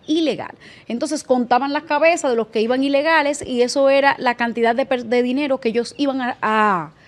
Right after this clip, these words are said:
iban a recibir. Eso era la cantidad de dinero que iban a recibir según los transportistas de indocumentados.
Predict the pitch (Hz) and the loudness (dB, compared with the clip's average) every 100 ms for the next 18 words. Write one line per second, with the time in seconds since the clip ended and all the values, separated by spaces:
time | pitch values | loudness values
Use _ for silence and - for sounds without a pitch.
0 | - _ - 254 285 285 262 262 277 285 | -20 _ -4 2 4 4 2 4 4 4
1 | 285 262 294 254 - _ _ _ _ _ | 0 2 2 0 -10 _ _ _ _ _
2 | _ - 269 262 226 214 220 220 233 233 | _ 4 6 6 2 -2 -2 0 2 2
3 | 233 233 - 233 240 233 226 247 285 277 | 0 -2 -2 -2 -2 -4 -4 -4 -4 -6
4 | - _ _ - 233 208 214 226 240 - | -16 _ _ -2 0 2 2 2 -2 -4
5 | - 196 190 208 208 202 208 185 208 208 | -2 -2 -2 -4 -4 -4 -6 -4 -4 -6
6 | - 214 208 180 202 208 208 190 180 180 | -6 -8 -6 -2 -2 0 -2 0 0 0
7 | 175 160 - 95 - 175 | 0 0 -2 -8 -10 -16